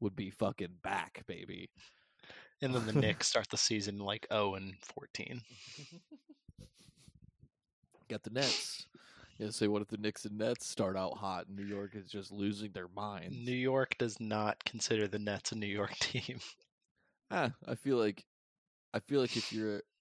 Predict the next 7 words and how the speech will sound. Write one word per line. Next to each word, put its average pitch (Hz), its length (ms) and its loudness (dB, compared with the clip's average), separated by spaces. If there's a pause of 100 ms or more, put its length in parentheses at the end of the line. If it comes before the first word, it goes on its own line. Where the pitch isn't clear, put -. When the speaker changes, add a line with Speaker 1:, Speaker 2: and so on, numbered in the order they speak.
(1300)
Speaker 1:
I 107 60 -10
feel 120 120 0
like 113 160 0
everybody 101 420 0
there 92 220 -2
is 85 200 -8
either 82 420 -8